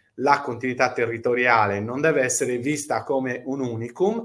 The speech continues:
ma è una sorta di infrastruttura virtuale che consente di avere trasferimenti costanti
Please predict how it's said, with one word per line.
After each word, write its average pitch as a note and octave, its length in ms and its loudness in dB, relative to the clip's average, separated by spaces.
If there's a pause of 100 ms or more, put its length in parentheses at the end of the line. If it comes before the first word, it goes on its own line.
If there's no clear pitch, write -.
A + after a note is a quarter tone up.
(260)
ma G3+ 180 2
è D#3+ 60 4
una D3 180 0
sorta F#3+ 360 4
di D#3 240 0
infrastruttura F3+ 1080 2
virtuale G#2 880 -4 (280)
che A2+ 160 -4
consente C3 1000 0 (240)
di G2+ 160 -8
avere A2 640 0
trasferimenti A#2 1040 -4
costanti B2 960 -2